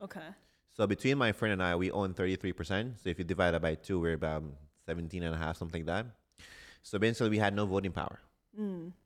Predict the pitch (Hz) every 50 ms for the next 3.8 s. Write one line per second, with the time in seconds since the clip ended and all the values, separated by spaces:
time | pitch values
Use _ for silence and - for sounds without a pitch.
0 | _ _ - - - - 92 95 104 104 104 110 110 113 120 123 110 107 98 110
1 | 104 101 - 101 95 92 95 101 101 87 90 87 87 90 90 90 - 95 92 85
2 | 85 - - 147 151 156 - 104 95 87 85 87 - _ _ _ _ 92 92 95
3 | 92 - - - 90 92 - - 101 - 85 87 87 85 - 87